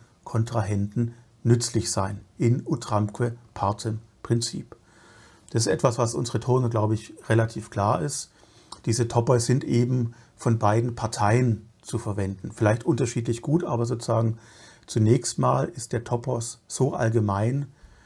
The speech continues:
dass er ja die, die, die Kraft hat und die Fähigkeit hat, ähm, für beide Parteien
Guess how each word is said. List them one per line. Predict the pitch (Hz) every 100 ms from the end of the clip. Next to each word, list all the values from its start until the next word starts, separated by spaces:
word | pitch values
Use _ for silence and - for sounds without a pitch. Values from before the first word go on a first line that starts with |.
| _ -
dass | 110 -
er | 110 110 104 - _ _ -
ja | 117 113
die, | 117 - 143 -
die, | 131
die | 127 127
Kraft | 117 117 139 - -
hat | 117 117
und | 117 -
die | 113
Fähigkeit | - 110 139 135 - 117 113
hat, | 113 107 - - -
ähm, | 107 110 120 - _
für | - 117
beide | 110 104 117
Parteien | 117 110 - 101 104 104